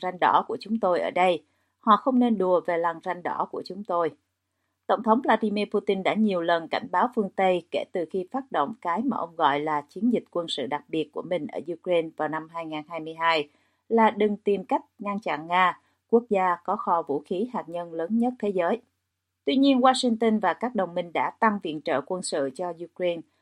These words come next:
bao gồm cả việc cung cấp xe tăng, tên lửa tiên tiến và máy bay chiến đấu F mười sáu. Điều đó đã khiến một số chính trị gia phương Tây cho rằng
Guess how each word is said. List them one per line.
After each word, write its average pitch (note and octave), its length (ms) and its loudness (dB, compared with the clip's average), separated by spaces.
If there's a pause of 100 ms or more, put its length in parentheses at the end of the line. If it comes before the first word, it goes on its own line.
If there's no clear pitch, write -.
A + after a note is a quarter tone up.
(120)
bao B3+ 160 4
gồm F#3+ 280 0
cả - 180 0
việc - 200 0
cung G3+ 180 -2
cấp D#4 160 -4
xe G#3 160 0
tăng, F#3+ 300 -2 (240)
tên F3+ 140 0
lửa - 240 -6
tiên F#3 160 -4
tiến F#3+ 320 0 (120)
và E3+ 160 -4
máy D#3+ 160 -4
bay F#3+ 180 -2
chiến F#3+ 240 -6
đấu G3 260 2
F A3+ 120 2 (160)
mười D#3+ 180 -4
sáu. F3 400 2 (680)
Điều B3+ 120 4
đó C4+ 240 6
đã G#3 120 6
khiến C4 340 0
một G3+ 200 2
số A3 260 0
chính B3 180 -2
trị D3+ 240 -2
gia F#3 180 2
phương F3+ 220 -6
Tây F3+ 200 -2
cho F3 120 -4
rằng E3 260 0